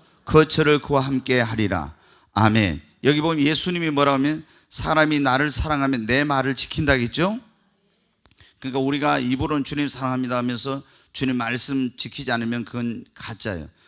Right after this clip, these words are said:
내 아버지께서도 그를 사랑하실, 우리가 주님을 사랑하고 주의 계명, 말씀을 지키면 하나님이 또 그를 사랑합니다.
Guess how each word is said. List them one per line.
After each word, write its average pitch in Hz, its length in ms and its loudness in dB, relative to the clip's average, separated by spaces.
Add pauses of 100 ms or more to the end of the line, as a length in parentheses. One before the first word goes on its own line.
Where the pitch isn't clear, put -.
(200)
내 135 200 2
아버지께서도 120 1120 -4
그를 139 320 -2
사랑하실, 139 560 -4 (440)
우리가 170 480 2 (220)
주님을 180 440 0
사랑하고 165 380 0
주의 156 360 -2 (400)
계명, 147 400 2
말씀을 139 460 -4
지키면 139 500 -4 (320)
하나님이 202 600 -4
또 165 120 -4
그를 143 220 -4
사랑합니다. 117 800 0